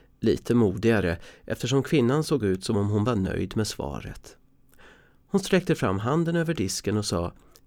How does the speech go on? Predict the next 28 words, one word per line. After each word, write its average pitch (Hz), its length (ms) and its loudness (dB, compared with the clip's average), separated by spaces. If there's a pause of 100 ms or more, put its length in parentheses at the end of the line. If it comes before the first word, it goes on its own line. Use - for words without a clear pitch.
(140)
"Jag 107 120 0
heter - 340 -6
Agneta 104 640 0
förresten. - 640 -6 (440)
Du 101 180 2
kanske 104 280 0
vill 156 100 4
komma 220 280 2
med 110 260 0
till 247 140 -2
arkivet - 560 -2
imorgon?" 104 500 0 (760)
Alex - 400 -8
var 113 120 0
van 113 360 2
vid 95 240 2
att 87 160 -2
en 110 100 2
del 95 260 0
hotellgäster 104 680 -2
flörtade 156 560 0
med 95 220 4
honom, 92 340 0 (560)
men 98 160 0
en 110 100 0
så 151 380 -2
tydlig 123 500 -2
inbjudan 110 840 0